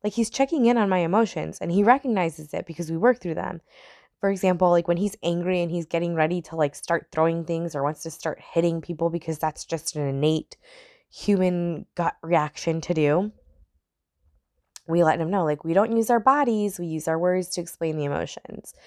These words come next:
So it's hard to explain to kids that, like, yeah, I can be happy and crying, but I can also be sad and crying. And it's made me really reflect on the fact that kids see what we feel and what we sense,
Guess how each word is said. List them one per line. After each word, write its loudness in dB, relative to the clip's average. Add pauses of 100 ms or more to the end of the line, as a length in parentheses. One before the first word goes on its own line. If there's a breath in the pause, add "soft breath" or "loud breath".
(340 loud breath)
So 4
it's 0
hard 4
to -2
explain 0
to -8
kids 2
that, 0
like, 0
yeah, 8
I 4
can -2
be 0
happy 0
and 0
crying, 0
but 2
I 4
can -6
also -4
be -6
sad 2
and -2
crying. 0 (840 soft breath)
And 4
it's -6
made -4
me 2
really 2
reflect 2 (180)
on -2
the 0
fact -4
that 0
kids 2
see -4
what 2
we -2
feel 0
and -6
what -8
we -8
sense, -6